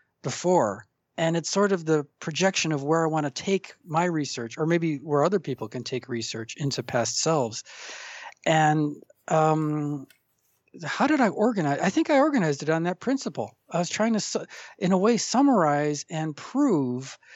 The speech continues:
uh, to the reader that past selves is important. So I, I wanted to show some of my, my previous studies in demotivation, but give new data,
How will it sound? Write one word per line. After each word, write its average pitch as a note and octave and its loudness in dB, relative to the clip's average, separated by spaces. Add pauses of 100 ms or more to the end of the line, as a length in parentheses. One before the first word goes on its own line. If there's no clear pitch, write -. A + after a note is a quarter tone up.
(280)
uh, D3 0 (300)
to F3 -4
the D#3+ 0
reader F3+ 2
that C3+ -2
past G#3+ -2
selves F#3+ 4
is E3 2
important. D3 0
So C#3+ 2
I, C#3+ 0
I D3+ -4
wanted F3+ 2
to E3+ -4
show E3 -2
some D#3+ -6
of D3 -8
my, F3+ 0 (680)
my D#3 -2 (200)
previous G3+ 0
studies E3+ 0
in D3 -4
demotivation, D#3+ 4
but C3 -2
give D#3+ 2
new F3 4
data, D#3 0